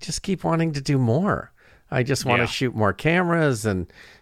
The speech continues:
Speaker 1: and shoot more film and get out there. And I, and I love meeting new people. We're, we're out there in the world and we're handing out stickers and,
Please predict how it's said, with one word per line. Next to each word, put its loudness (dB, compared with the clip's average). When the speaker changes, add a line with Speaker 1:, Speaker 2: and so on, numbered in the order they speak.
Speaker 1:
and 2
shoot -4
more 2
film 0
and 0
get 4
out 2
there. 0
And 0
I, 0
and 0
I 4
love 2
meeting 0
new 2
people. 2
We're, 2
we're 2
out 2
there 2
in 2
the 2
world 2
and 2
we're 0
handing 0
out 0
stickers 0
and, 0